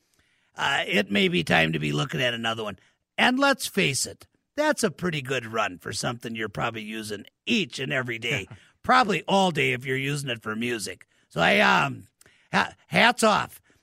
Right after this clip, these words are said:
Speaker 1: That baby doesn't owe you a nickel.
Speaker 2: Yeah, you got your money's worth. You
Speaker 1: Oh,
Speaker 2: milked
Speaker 1: you
Speaker 2: that
Speaker 1: bet.
Speaker 2: cow, as they say out there, uh, uh, in the barn.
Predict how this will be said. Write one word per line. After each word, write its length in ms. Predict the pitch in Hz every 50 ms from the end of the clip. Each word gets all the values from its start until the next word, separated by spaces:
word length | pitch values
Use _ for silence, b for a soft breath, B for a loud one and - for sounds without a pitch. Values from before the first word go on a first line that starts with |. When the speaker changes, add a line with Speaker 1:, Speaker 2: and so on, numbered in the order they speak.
| _ -
Speaker 1:
That 240 | 185 185 226 190 170
baby 320 | 233 233 240 220 233 208
doesn't 340 | 180 208 214 196 208 214 190 180
owe 140 | 190 208
you 240 | 208 185 190 196 190
a 40 | 185
nickel. 460 | 180 175 160 - - - - - - - _ _ _ _ _ _ _ _ _ _
Speaker 2:
Yeah, 280 | 123 143 143 135 127 120 - -
you 140 | 120 139
got 240 | 135 147 151 - -
your 100 | 151 147
money's 340 | 139 143 147 147 139 127 113
worth. 220 | 123 131 123 -
You 100 | - -
Speaker 1:
Oh, 60 | 156 165
Speaker 2:
milked 160 | 180 196 190
Speaker 1:
you 80 | 190
Speaker 2:
that 260 | 190 175 175 143 120 -
Speaker 1:
bet. 0 |
Speaker 2:
cow, 360 | 160 170 156 143 120 101 B B B B B B -
as 160 | 135 135 120
they 140 | 139 135 131
say 300 | - - 160 151 139 135
out 220 | 135 135 131 -
there, 300 | - 135 131 127 131 131
uh, 220 | 127 123 127 123 110 B B B B B 127 B B B -
uh, 160 | 123 127 135
in 160 | 151 160 143
the 80 | 135 120
barn. 380 | 101 135 135 135 127 120 110